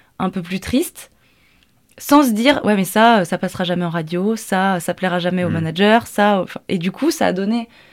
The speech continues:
Speaker 1: le projet qui va arriver,
Speaker 2: Hmm.
Speaker 1: qui est finalement beaucoup plus, euh, riche que ce qu'on faisait avant et qui nous a rendus beaucoup plus fiers.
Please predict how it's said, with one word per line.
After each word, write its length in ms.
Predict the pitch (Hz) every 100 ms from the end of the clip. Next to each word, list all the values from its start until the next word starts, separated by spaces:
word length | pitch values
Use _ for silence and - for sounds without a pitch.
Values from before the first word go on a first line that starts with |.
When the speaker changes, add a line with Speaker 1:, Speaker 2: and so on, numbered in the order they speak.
| _
Speaker 1:
le 160 | - 196
projet 380 | 214 - 208 214
qui 140 | 208
va 100 | 180
arriver, 400 | 170 170 185 277 - _
Speaker 2:
Hmm. 200 | 98 95 - _
Speaker 1:
qui 100 | 202
est 40 |
finalement 500 | 170 196 190 202 214
beaucoup 400 | 175 170 208 233
plus, 260 | 208 220 220
euh, 260 | 196 175
riche 520 | 170 175 240 - - - _ _ _ _ _
que 100 | -
ce 100 | 160
qu'on 140 | - 165
faisait 140 | 185
avant 340 | 175 160 233 - _ _ _ _ _
et 80 | -
qui 140 | -
nous 100 | 170
a 60 | 175
rendus 240 | 175 175
beaucoup 260 | 170 190 170
plus 160 | -
fiers. 480 | 170 - 185 226 -